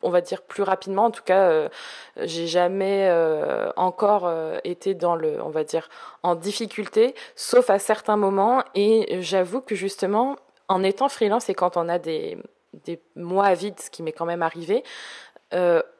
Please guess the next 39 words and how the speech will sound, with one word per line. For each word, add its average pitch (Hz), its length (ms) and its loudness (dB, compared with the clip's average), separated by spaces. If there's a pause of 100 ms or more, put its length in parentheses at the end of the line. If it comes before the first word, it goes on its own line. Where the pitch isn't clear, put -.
(180)
on 180 540 -4
est, 254 600 4
euh, 170 180 -2
je 160 100 -10
sais - 80 -14
pas 196 120 0
ce - 40 -12
que - 80 0
t'en 190 160 0
penses, 180 200 0
mais 208 80 0
on 175 120 -2
est 170 140 -6 (160)
plein 233 220 4
de 233 80 0
ressources. 214 560 -2
On, 175 520 -6 (540)
alors 165 200 2
certes, 226 240 2
on 185 80 2
a 170 80 4
des 175 120 -4
passages 180 360 4
à 175 100 8
vide, 190 400 -4
on 165 240 0
arrive, 175 360 -2
euh, 160 400 0
quand 170 160 -4
même 170 280 0
à - 360 -6
déprimer 180 440 -4
un 175 80 2
peu, 247 220 2
mais 214 160 0
c'est - 260 -8
quand 190 180 0
même 220 400 0 (560)
un, 170 560 -2